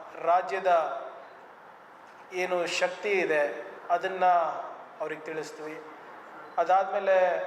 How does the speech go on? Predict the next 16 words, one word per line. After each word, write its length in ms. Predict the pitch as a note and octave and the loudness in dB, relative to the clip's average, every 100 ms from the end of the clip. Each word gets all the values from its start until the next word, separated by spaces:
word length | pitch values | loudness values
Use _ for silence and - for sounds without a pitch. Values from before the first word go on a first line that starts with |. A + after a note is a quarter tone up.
| - - - | -6 -10 -4
ಮೊನ್ನೆ 580 | G3 G3+ F#3 C3+ - - - - - - - E3+ | -2 2 0 0 -6 -12 -16 -18 -20 -20 -2 2
ಆಗಸ್ಟ್ 380 | F3+ F3+ F3+ | 2 2 -2
ಒಂದನೇ 300 | F3 F3 G3+ | -2 -2 -2
ತಾರೀಕು 580 | G3+ F#3+ F3 - - E3+ | 0 2 2 0 -4 -4
ಡೆಲ್ಲಿನಲ್ಲಿ 560 | D#3+ E3+ F#3+ F#3 F3 E3+ | -4 -2 -2 0 -2 -4
Bridge 440 | - F3 G#3+ - | -6 -8 -8 -6
to 80 | G#3+ | -2
ಬೆಂಗಳೂರು 800 | E3+ E3+ F3 F#3 E3 D3 - - | 0 0 0 0 2 0 -4 -4
ಅಂದ್ಬಿಟ್ಟು 380 | F3+ E3 E3 D#3+ | -4 -2 -4 -2
ಒಂದು 420 | D#3 D#3 D#3 D3+ | 0 0 0 0
ವಿಭಿನ್ನವಾದಂಥ 960 | D3 D3 E3 E3 A3 A3 G3 F3+ E3+ F3 | -2 -4 -4 -2 0 2 4 2 0 -2
ಕಾರ್ಯಕ್ರಮ, 640 | E3 - D#3 F3 E3+ D#3+ F3 F3+ - - - - - - - - - - - - - - | -2 0 0 0 -2 0 0 0 -4 -14 -16 -20 -20 -20 -20 -20 -20 -18 -18 -16 -16 -4
ಬಹುಶಃ 760 | F3 F3 F#3 G3+ F#3 F3 D#3 - - - - - - - - - - - - D#3 | 0 0 4 6 6 6 2 -4 -10 -14 -18 -20 -20 -20 -20 -20 -20 -20 -18 -4
ದೇಶದಲ್ಲೇ 540 | F3+ G3 G3 G3 F#3+ | -2 -2 0 0 2
ಮೊದಲನೇ 400 | E3 E3 F#3 G#3+ | 0 -2 0 0
ಬಾರಿ 440 | G#3 F3 C#3+ C3+ | 4 2 2 -4